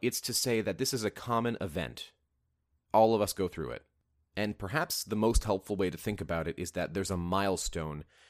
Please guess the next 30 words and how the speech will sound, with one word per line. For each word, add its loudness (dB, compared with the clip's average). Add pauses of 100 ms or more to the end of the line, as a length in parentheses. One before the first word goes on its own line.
(160)
that 0
you -2
need -2
to -4
pass. -4 (580)
And -2
many, 2 (120)
many, 4
many 4
thousands 2
of -4
you -8 (120)
that 0
I've 2
spoken 0
to -6 (400)
have 0
often 4
said -2
this -2
phrase, -6 (1120)
"You -2
know, 6
I 2
think 0
this 2
needed 0
to -2
happen." -4 (640)
And 0